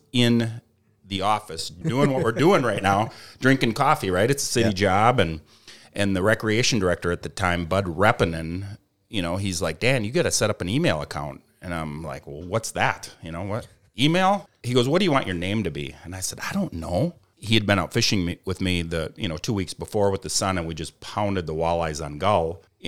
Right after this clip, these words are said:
Speaker 1: I, I believe it was a November day, and, you know, we just hammered 'em. Remember exactly where we were at the time. And, and I go, "Yeah, I, you tell me."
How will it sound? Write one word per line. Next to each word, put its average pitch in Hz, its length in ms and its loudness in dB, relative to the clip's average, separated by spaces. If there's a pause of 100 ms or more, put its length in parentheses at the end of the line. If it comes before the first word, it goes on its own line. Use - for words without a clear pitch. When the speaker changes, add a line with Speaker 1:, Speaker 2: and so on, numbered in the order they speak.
(140)
Speaker 1:
I, 92 60 -2
I 92 180 0
believe 92 340 2
it 85 80 0
was 76 400 -6 (100)
a 85 100 -2
November 85 520 -4
day, 82 380 -2
and, 73 440 -10 (120)
you 87 100 -8
know, 78 80 -4
we 78 80 -6
just 80 180 -8
hammered 98 360 2
'em. 82 300 -8 (100)
Remember 87 340 0
exactly 85 460 -2
where 82 160 -2
we 80 100 -4
were 82 180 -2
at 82 100 -4
the - 60 -10
time. 82 380 0
And, 76 200 -2 (280)
and 110 100 -4
I 95 60 -2
go, 104 100 -4
"Yeah, 131 180 -2
I, 110 200 -4 (260)
you 98 280 -2
tell 156 180 4
me." 160 380 0